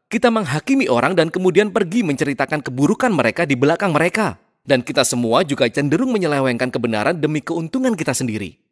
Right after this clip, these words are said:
Cara kita membicarakan orang menyingkapkan isi hati dan nilai-nilai utama kita. Perkataan kita menunjukkan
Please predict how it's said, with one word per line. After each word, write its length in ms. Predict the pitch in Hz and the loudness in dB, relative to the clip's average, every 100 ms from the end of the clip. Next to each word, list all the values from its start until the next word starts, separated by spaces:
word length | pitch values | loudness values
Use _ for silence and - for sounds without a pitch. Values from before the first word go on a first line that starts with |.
| _ _ | _ _
Cara 160 | 208 220 | 2 2
kita 240 | - 226 | 0 -2
membicarakan 640 | 254 214 147 147 135 143 139 | 0 2 2 2 2 0 0
orang 320 | 110 123 202 | 0 2 0
menyingkapkan 560 | 202 196 190 185 196 | -2 -2 -4 -2 -4
isi 320 | 214 226 208 131 | -4 -4 0 0
hati 240 | 117 208 | 0 0
dan 160 | 170 131 | 2 2
nilai-nilai 480 | 143 143 143 160 | 2 0 2 0
utama 320 | 185 170 123 120 | 0 -2 0 0
kita. 480 | 165 185 151 90 _ _ - | -2 0 -2 -2 _ _ -6
Perkataan 480 | 185 202 196 196 190 | -2 0 2 0 0
kita 240 | 180 202 | 0 0
menunjukkan 480 | 233 220 170 180 | 2 2 0 0